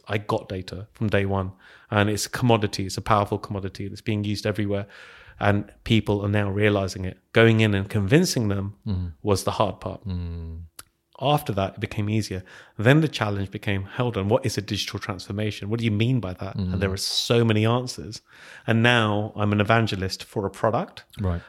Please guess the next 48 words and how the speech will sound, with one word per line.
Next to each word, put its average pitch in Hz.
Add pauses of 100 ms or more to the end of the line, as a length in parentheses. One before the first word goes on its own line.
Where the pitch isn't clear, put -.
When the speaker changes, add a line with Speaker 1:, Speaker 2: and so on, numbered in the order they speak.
Speaker 1:
that -
helps -
people 95
go 90
through 101
that 95
and 98
actually 95
Speaker 2:
Amazing. 82
Speaker 1:
helps -
them 101
enhance 98
their 98
transformation 95
journey 92
through 95
change, 98
behavior, 95 (420)
and 101
so 95
on 95
and 90
so 98
forth. - (420)
Speaker 2:
So -
you're 113
loo-, 113
so -
you're 110
looking 104
at 87
every 95
opportunity 87
as, 82
um, 80
a -
chance 87
to 85
learn 92
something 87
new 95
and 117
Speaker 1:
Completely. 104
Speaker 2:
then 87
take 95
those 87
skills 82
into, 80